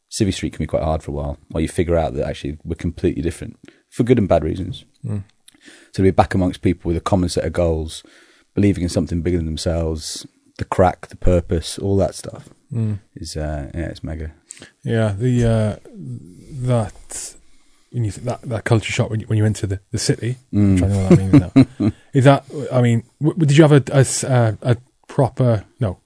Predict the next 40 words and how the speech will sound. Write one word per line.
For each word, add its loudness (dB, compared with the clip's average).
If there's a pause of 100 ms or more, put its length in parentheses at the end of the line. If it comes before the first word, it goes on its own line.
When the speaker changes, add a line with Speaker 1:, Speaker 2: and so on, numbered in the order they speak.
(160)
Speaker 2:
a -6
civilian 2
job 2
before 0
you 0
joined 0
the -20
Corps? -10 (540)
Speaker 1:
No, 6 (180)
I 2
was, 4
um, 4
I -2
was 6
a 6
rugby 6
player 2
down 0
in -4
Cornwall -2
for -12
a -2
Speaker 2:
Okay. -4
Speaker 1:
few -2
years, -6 (220)
and, -6
uh, -2 (800)
I 4
realised 8
that -8
sort -2
of -6
twenty -4
twenty-one, -2
I 0
was -2
never 2
gonna 0
be 2
a, -2